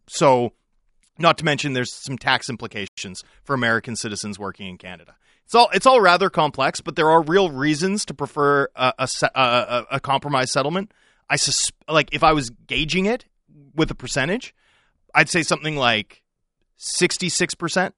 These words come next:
like, two-thirds. My expectation is that they, they manage to get a settlement,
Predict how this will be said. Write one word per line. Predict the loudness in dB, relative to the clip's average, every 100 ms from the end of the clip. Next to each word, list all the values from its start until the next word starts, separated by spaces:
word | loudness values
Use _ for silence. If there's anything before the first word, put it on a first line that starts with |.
| _ -12
like, | -10
two-thirds. | -4 -4 4 4 4 0 -12 _
My | -2 -2
expectation | 0 -2 0 0 0 -2
is | -4 -4
that | -6
they, | 0 0
they | 2 0
manage | 2 0 -2
to | -4
get | -4
a |
settlement, | -2 0 -2